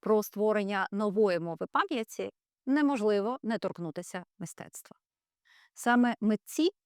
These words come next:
в різні часи винаходили спосіб перетворити інформацію про події на частину пам'яті. Зараз важко уявити, що декілька десятків років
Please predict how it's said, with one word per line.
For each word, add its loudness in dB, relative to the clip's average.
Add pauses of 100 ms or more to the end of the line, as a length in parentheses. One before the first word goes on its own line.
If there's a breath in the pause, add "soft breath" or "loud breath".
(220)
в 4
різні 6
часи -6
винаходили 2
спосіб -2
перетворити 2
інформацію -4
про -4
події 2 (540)
на 6
частину -6
пам'яті. -8 (960)
Зараз 2
важко 2
уявити, 0
що -2
декілька 0
десятків -4
років -4